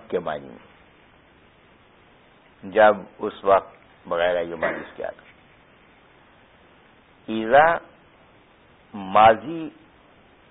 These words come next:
کے صیغے کے ساتھ، ماضی کے ساتھ، فعل ماضی کے ساتھ لگتا ہے اور معنی حال اور مستقبل پہ کر دیتا ہے۔ جیسے قال، <clears throat> اس نے کہا،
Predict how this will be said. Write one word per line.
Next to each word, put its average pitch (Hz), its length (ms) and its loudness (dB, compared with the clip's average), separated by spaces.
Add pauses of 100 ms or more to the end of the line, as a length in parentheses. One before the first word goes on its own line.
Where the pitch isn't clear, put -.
(100)
کے 117 120 4 (100)
صیغے 120 320 2
کے 101 140 -2 (100)
ساتھ، 90 200 4
ماضی 101 440 0
کے 120 140 -4
ساتھ، 113 220 0
فعل 110 160 -2
ماضی 101 300 -2
کے 117 100 -8
ساتھ 110 220 0
لگتا 110 360 -2
ہے 120 80 -14 (1400)
اور 120 180 8
معنی 113 580 0
حال 107 300 4
اور 113 80 2
مستقبل 98 540 -6
پہ 82 120 -12
کر 76 160 -6
دیتا 71 300 -14
ہے۔ - 140 -20 (1200)
جیسے 101 480 0 (300)
قال، 101 300 6 (400)
<clears throat> - 100 2 (2750)
اس 107 200 -4
نے 117 160 -2
کہا، 101 360 2